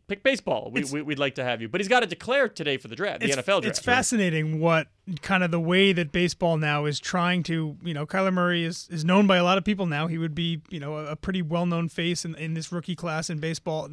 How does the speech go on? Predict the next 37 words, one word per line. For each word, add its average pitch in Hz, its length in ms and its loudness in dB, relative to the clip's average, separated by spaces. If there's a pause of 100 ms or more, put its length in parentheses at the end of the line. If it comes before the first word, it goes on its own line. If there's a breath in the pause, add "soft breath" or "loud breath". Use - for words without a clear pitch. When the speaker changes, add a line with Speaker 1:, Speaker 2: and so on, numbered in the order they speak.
(100)
Speaker 2:
They're, 170 180 -6
they're 170 160 -4
trying 233 460 0
to, 196 120 2
they're 196 120 0
going 226 160 6
out 220 120 6
of 214 60 4
their 196 140 6
way 165 240 4
from 180 160 -6
what, 175 240 -2
from 190 160 -4
what's 170 400 -6
been 185 180 -2
reported. 185 540 0 (340 loud breath)
M 185 120 0
L 175 100 2
B 180 180 2
had 165 160 0
a 156 120 -2
marketing, 196 600 0 (100)
uh, 190 200 -4
executive 190 640 0
fly 190 400 -2
in 196 240 2
to 185 80 0
talk 175 260 -4
to 190 100 -2
him 180 300 0 (280 soft breath)
while 160 180 -4
he 170 100 -2
was 160 160 -2
meeting 170 240 -2
with 165 140 -4
the 170 140 -4
A's. 175 420 0